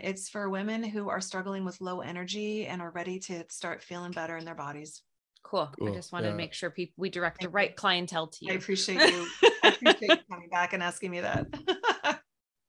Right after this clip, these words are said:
Speaker 2: Good. Awesome. Jenny, as always, you have been a delight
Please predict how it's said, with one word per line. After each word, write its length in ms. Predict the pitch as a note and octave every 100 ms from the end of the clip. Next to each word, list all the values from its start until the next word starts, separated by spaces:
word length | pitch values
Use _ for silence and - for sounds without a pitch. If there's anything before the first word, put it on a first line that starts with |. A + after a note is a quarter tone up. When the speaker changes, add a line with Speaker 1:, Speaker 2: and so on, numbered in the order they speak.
| _ _ -
Speaker 2:
Good. 240 | G3+ F#3 -
Awesome. 420 | F#3+ G#3 G3 D#3+ - - - - - _ _ _ _ -
Jenny, 460 | A#3 G3+ G#3+ - -
as 200 | C4 C4+
always, 800 | F3+ F#3 C#3 C3+ C4+ - - - _ _
you 200 | G3 F#3+
have 160 | F#3
been 340 | F#3 F#3+ F3+ E3
a 60 | F#3
delight 600 | E3 F3 E3 D3 - -